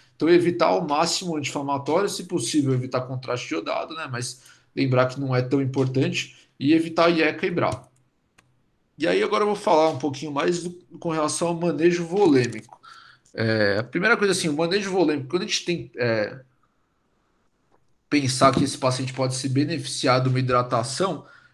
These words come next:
é, o racional, assim, é você perceber que esse paciente, ele tem uma hipovolemia, principalmente uma hipovolemia arterial efetiva, né? Então,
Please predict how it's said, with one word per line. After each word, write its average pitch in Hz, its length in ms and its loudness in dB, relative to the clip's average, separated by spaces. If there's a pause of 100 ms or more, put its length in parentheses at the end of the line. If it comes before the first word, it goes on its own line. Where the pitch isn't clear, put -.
(100)
é, 120 180 0
o 135 60 -2
racional, 208 600 -2
assim, 220 200 -6
é - 20 -6
você 160 300 -6
perceber 180 680 -4
que 143 80 -4
esse 131 160 -4
paciente, 151 560 -4
ele 151 140 -2
tem 147 180 -4
uma 135 200 -2
hipovolemia, 131 1000 0 (580)
principalmente 147 480 -4
uma 180 120 0
hipovolemia 156 680 2
arterial 170 460 4
efetiva, 143 640 -2
né? 117 140 -6
Então, 147 300 -8